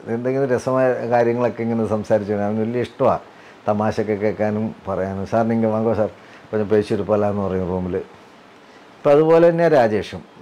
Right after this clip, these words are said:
ആ, ശ്രീനിവാസിൻ്റെ അനിയൻ യു, യു രാജേഷ് നന്നായിട്ട് വായിക്കുന്നുണ്ട്. അതേ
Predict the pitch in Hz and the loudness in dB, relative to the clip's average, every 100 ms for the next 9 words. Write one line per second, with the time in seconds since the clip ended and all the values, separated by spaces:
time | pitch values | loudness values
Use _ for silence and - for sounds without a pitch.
0 | 101 101 98 95 101 - - - 107 104 | -10 -6 -4 -6 -8 -18 -20 -8 -4 -2
1 | 113 110 123 113 107 120 117 117 - - | 0 -2 -2 -2 0 0 -2 -6 -18 -20
2 | - - 101 110 107 107 110 113 107 104 | -20 -16 -6 -4 -2 -2 -2 0 2 2
3 | 98 104 - 95 - - - - - - | 2 -2 -2 -12 -14 -20 -20 -20 -20 -20
4 | - - - 117 156 165 160 113 92 87 | -20 -20 -14 -8 -4 -2 2 0 0 -6
5 | 87 80 - 123 139 160 147 | -8 -10 -8 0 4 4 4